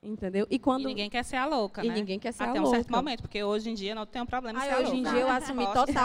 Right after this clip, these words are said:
Speaker 3: a
Speaker 2: louca.
Speaker 3: minha, a minha, minha roupa de louca, com cer-, sabe? Completamente.
Speaker 1: Ma-, mas é interessante, é, completando o negócio do desconforto, que foi através desse desconforto que eu tive, que eu olhei pra mim e disse assim,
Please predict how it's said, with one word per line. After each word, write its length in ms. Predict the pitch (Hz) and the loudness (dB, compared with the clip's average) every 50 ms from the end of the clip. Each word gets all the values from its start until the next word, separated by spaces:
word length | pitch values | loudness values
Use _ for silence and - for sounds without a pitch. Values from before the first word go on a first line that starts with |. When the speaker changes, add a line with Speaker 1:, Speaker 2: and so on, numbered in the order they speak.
| 254 | 4
Speaker 3:
a 60 | 262 208 | 4 2
Speaker 2:
louca. 40 | - | 2
Speaker 3:
minha, 160 | 254 262 277 | -2 -4 -4
a 180 | - 254 254 247 | -2 -2 -2 -2
minha, 400 | 247 240 247 254 254 247 226 - | -2 -2 -2 -4 -6 -8 -10 -12
minha 260 | - 220 220 226 247 | -10 -8 -6 -4 -6
roupa 360 | 208 202 220 240 269 - 277 240 | -4 -2 -2 -2 0 0 -2 -4
de 100 | 226 285 | -4 -4
louca, 440 | 311 269 220 208 226 - - 233 196 | -2 -2 0 0 -2 -4 -6 -12 -10
com 100 | 226 214 | -10 -10
cer-, 240 | - 247 233 254 - - _ _ - - | -8 -8 -8 -8 -10 -16 _ _ -10 -6
sabe? 440 | 262 220 226 285 285 240 208 214 226 233 - - - | -4 -2 -2 -4 -6 -8 -10 -10 -10 -12 -12 -10 -8
Completamente. 560 | 427 427 508 539 539 440 254 240 262 285 - 240 | -8 -6 -6 -4 -4 -4 -6 -6 -8 -10 -6 -4
Speaker 1:
Ma-, 120 | 247 247 | -2 -2
mas 120 | 254 254 294 | 0 0 0
é 60 | 285 | 0
interessante, 720 | 302 294 - 277 247 247 240 - 269 262 277 269 262 - - 208 - - | 0 0 -2 -2 -2 -4 -6 -8 -8 -10 -8 -8 -8 -10 -12 -18 -16 -12
é, 240 | 208 214 214 214 208 | -12 -10 -8 -8 -6
completando 520 | - 247 220 214 220 226 - 240 226 - - | -4 -6 -2 0 -2 -2 -2 -6 -6 -4 -2
o 80 | - | -2
negócio 360 | 220 214 214 214 214 214 - 220 | -2 -2 0 0 0 -2 -2 -8
do 80 | 226 220 | -10 -8
desconforto, 800 | 214 233 233 - 262 262 254 - 254 226 214 202 196 - 175 - _ _ _ _ | -8 -8 -8 -6 -8 -10 -4 0 2 2 2 2 -2 -10 -12 -14 _ _ _ _
que 80 | - 262 | -14 -10
foi 160 | - - 269 | -4 -2 -2
através 340 | 254 - 247 226 220 214 220 | -2 0 -2 0 0 0 0
desse 240 | 214 254 302 - 302 | 0 -2 -2 -2 -4
desconforto 760 | 277 285 277 - - 233 226 - - 247 269 294 - - 233 | -6 -6 -8 -6 -6 -8 -8 -2 0 4 4 4 2 0 -8
que 260 | _ - - 269 262 | _ -8 -6 -2 0
eu 180 | 254 254 277 302 | 2 2 0 0
tive, 460 | - - - 285 285 262 277 254 - - - - - - 208 - | -2 -4 -4 -4 -4 -4 -6 -10 -10 -10 -18 -18 -10 -10 -10 0
que 80 | - | 2
eu 60 | 262 247 | 4 4
olhei 240 | 233 226 240 285 | 4 4 0 -2
pra 160 | - 320 285 262 | -2 -2 -4 -4
mim 180 | 254 254 277 | -4 -6 -6
e 40 | 277 | -6
disse 240 | 262 285 - - 294 | -6 -6 -6 -6 -6
assim, 240 | - 330 277 233 | -4 -4 -6 -6